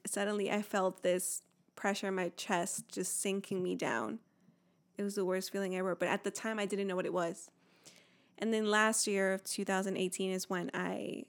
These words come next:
started getting in more, more frequently. And at the beginning, I didn't know how to handle it. Um, and it would last a very long time. And then, um, I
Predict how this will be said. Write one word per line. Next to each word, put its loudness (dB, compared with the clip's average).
started -4
getting -2
in -4
more, -4
more -4
frequently. -6
And 0
at 0
the -2
beginning, -2
I 0
didn't -2
know -4
how -6
to -4
handle -2
it. -4
Um, -4
and -2
it 0
would 0
last -2
a -4
very -2
long -4
time. -6
And 0
then, 0
um, 0
I 2